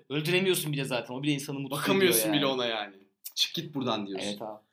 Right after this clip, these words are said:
Speaker 1: Ben o zaman o şeyde yanına gittim Ozan abiye şey demiştim. Anlatmıştım galiba sana bunu. Abi dedim, bu örümcek fobisi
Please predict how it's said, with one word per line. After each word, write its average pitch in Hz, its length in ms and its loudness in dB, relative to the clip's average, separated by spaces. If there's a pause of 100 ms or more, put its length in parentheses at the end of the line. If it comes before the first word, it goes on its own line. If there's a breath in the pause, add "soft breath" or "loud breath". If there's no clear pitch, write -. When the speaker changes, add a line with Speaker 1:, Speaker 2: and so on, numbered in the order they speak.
(360 soft breath)
Speaker 1:
Ben 143 80 0
o 170 60 2
zaman 202 360 4
o 156 100 0
şeyde 151 480 6 (680)
yanına 151 200 6
gittim 156 240 0
Ozan 151 200 6
abiye 151 240 8
şey 147 200 2
demiştim. 123 400 -4 (800)
Anlatmıştım 147 360 0
galiba 117 240 4
sana 117 220 -4
bunu. 113 160 -2
Abi 185 160 6
dedim, 233 120 0
bu 190 60 4
örümcek 202 340 4 (160)
fobisi 208 600 0